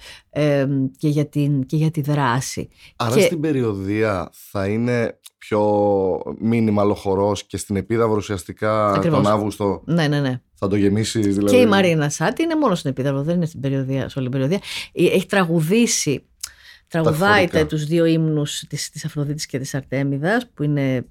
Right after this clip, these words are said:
Speaker 1: που παίζουν και αυτές πολύ σημαντικό ρόλο στην ιστορία. Ε,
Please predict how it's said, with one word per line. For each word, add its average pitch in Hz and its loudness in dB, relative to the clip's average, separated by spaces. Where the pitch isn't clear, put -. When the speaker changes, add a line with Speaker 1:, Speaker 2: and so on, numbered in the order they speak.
Speaker 1:
που 135 -10
παίζουν 143 -4
και - -6
αυτές 135 -8
πολύ 123 -6
σημαντικό 123 -6
ρόλο 120 -4
στην - -8
ιστορία. 135 -4
Ε, 208 0